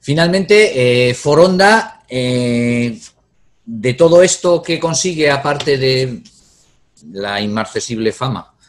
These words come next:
eh, pues consigue en mil novecientos dieciséis ser nombrado, ya era, era miembro correspondiente de la Academia de Bellas Artes de San Fernando,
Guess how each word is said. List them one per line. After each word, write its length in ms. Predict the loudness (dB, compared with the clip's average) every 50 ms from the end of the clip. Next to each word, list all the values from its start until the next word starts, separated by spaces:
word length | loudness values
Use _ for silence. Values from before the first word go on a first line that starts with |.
| _ _ _ _ _ _ _ _
eh, 60 | -20 -14
pues 160 | -12 -12 -12
consigue 420 | -10 -10 -10 -8 -6 -4 -2 -2 -2
en 80 | -2
mil 140 | -4 -4 -6
novecientos 420 | -6 -8 -8 -8 -8 -6 -6 -6 -6
dieciséis 600 | -6 -8 -6 -8 -6 -4 -2 -2 -2 -4 -6 -8
ser 180 | -10 -10 -8
nombrado, 520 | -8 -8 -8 -6 -4 -4 -4 -2 -2 -4 -4
ya 200 | -4 -2 -2 0
era, 240 | 0 0 -2 -2
era 220 | -4 -4 -4 -4 -4
miembro 500 | -2 -4 -4 -4 -4 -2 -2 -2 -2 -2
correspondiente 640 | -4 -6 -6 -6 -8 -10 -10 -8 -6 -6 -6 -4 -4
de 80 | -4
la 80 | -4 -6
Academia 460 | -6 -6 -6 -6 -6 -6 -6 -6 -6
de 80 | -4 -4
Bellas 240 | -4 -4 -4 -8
Artes 240 | -10 -12 -12 -14 -12
de 40 | -12
San 140 | -12 -12 -12
Fernando, 500 | -12 -12 -10 -8 -8 -8 -8 -10 -12